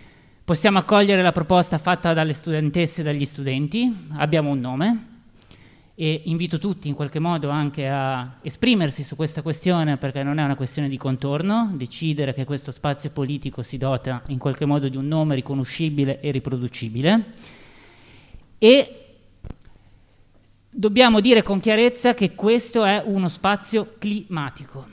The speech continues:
che non significa pensare che in quanto spazio climatico si occupa di giardinaggio, ma significa pensare che proprio perché assumiamo la categoria dell'ecologia politica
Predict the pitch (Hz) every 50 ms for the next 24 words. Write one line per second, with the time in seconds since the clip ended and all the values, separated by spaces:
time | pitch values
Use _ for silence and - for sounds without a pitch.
0 | - - - - _ _ _ - _ _ _ _ _ - - _ - - _ _
1 | - - 208 202 220 226 226 - - 208 220 220 254 262 196 - 180 - - 165
2 | 139 120 113 127 123 - - _ _ _ _ _ _ - 180 180 180 170 - 202
3 | 196 185 185 185 185 185 - - 113 143 143 - - 175 160 156 151 185 185 185
4 | 180 - 170 - - 180 175 170 - - 175 - 165 165 170 170 170 151 - 165
5 | 143 - 156 156 151 - 170 165 156 - - 151 156 156 147 151 143 143 165 156
6 | 160 147 143 147 139 147 160 151 160 202 233 262 220 - - - - - - _
7 | _ _ _ _ - 175 170 160 - 185 190 214 240 214 214 - 175 151 - 175
8 | 170 156 - 175 160 156 156 170 185 208 214 208 175 - - 156 156 196 190 190
9 | 175 - 214 156 156 180 156 - - 170 165 175 190 196 185 175 170 156 151 -
10 | - 143 - 165 151 160 165 175 185 175 156 151 143 - - 151 147 139 139 170
11 | 170 - 156 156 156 156 143 - 131 123 - 135 127 123